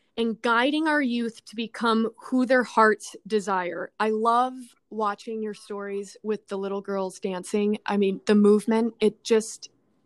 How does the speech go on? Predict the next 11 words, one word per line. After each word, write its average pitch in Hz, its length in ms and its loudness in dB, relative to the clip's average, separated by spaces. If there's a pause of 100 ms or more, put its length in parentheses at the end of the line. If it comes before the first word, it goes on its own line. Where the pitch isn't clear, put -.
(160)
it 240 120 4
makes 240 240 4
my 254 80 4
heart 214 260 2
smile. 196 380 -4 (720)
She's - 320 4
originally 330 840 2
from 262 240 2
Hartsville, 320 760 0
South 320 440 -2
Carolina, 403 720 -2